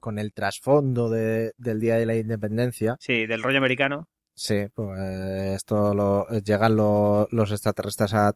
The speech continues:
Speaker 1: a la Tierra el dos de julio.
Speaker 2: Con la fresquita.
Speaker 1: Sí.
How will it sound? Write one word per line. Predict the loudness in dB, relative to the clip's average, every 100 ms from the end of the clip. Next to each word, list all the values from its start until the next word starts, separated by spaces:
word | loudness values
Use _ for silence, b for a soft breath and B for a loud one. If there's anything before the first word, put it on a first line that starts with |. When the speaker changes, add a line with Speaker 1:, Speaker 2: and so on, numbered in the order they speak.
| _
Speaker 1:
a | -4 -2
la | 0
Tierra | 2 0 2 4 4
el | 4 2 4
dos | 4
de | 4
julio. | 2 2 2 _ B B B B _ _ _ -20 B B
Speaker 2:
Con | -4 -2
la | 0
fresquita. | -2 0 2 0 -4 _ _ _
Speaker 1:
Sí. | -2 2 2